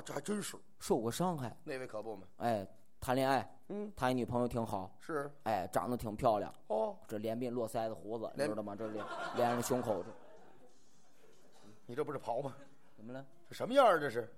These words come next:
Speaker 2: 哎，就这个意思啊。
Speaker 1: 哼。
Speaker 2: 就，就，就这个感觉，就这感觉，长得好看。
Speaker 1: 哎。
Speaker 2: 哎，俩人玩游戏。
Speaker 1: 是吧？
Speaker 2: <laughs> 从今天开始，咱俩谁都不联系谁。
Speaker 1: 嗯。
Speaker 2: 谁先联系谁，谁就输了。
Speaker 1: 啊，这是那游戏规则。
Speaker 2: 哎，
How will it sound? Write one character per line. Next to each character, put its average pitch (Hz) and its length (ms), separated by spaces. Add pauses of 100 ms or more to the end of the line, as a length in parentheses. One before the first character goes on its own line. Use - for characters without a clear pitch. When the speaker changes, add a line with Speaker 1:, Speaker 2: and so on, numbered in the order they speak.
Speaker 2:
哎， - 220
就 143 100
这 156 80
个 165 60
意 208 160
思 113 80
啊。 107 180 (200)
Speaker 1:
哼。 151 180
Speaker 2:
就， 117 80
就， 139 120
就 139 120
这 156 80
个 147 60
感 92 200
觉， 123 140 (220)
就 101 80
这 120 60
感 - 200
觉， 123 160 (380)
长 131 180
得 143 60
好 117 180
看。 175 240 (120)
Speaker 1:
哎。 160 180 (260)
Speaker 2:
哎， - 140
俩 - 140
人 120 80
玩 117 140
游 131 80
戏。 131 240 (160)
Speaker 1:
是 - 140
吧？ 170 160 (200)
Speaker 2:
<laughs> - 180
从 135 180
今 135 100
天 139 120
开 131 140
始， 120 220 (360)
咱 135 160
俩 120 100
谁 131 160
都 135 80
不 131 100
联 113 180
系 123 140
谁。 98 160 (120)
Speaker 1:
嗯。 135 280 (260)
Speaker 2:
谁 190 140
先 196 160
联 175 140
系 190 100
谁， 175 140
谁 165 140
就 165 120
输 226 240
了。 123 80 (220)
Speaker 1:
啊， 175 240
这 185 80
是 180 80
那 180 80
游 180 160
戏 175 140
规 185 200
则。 123 260 (220)
Speaker 2:
哎， 95 240